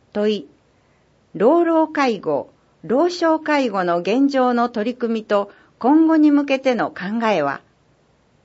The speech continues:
答え、要介護等認定者は六十五歳以上の二割強の方が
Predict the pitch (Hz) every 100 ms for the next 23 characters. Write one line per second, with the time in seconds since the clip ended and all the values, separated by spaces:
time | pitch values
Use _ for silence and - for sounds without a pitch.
0 | _ _ _ - 202 202 214 175 139 _
1 | _ _ _ _ _ _ _ - 320 339
2 | 285 262 294 240 190 190 226 202 180 226
3 | 254 254 226 226 165 156 185 - - _
4 | - 196 202 330 330 330 302 302 302 285
5 | 277 277 254 220 180 165 160 156 220 311
6 | 339 330 294 330 285 202 202 190 220 180
7 | 196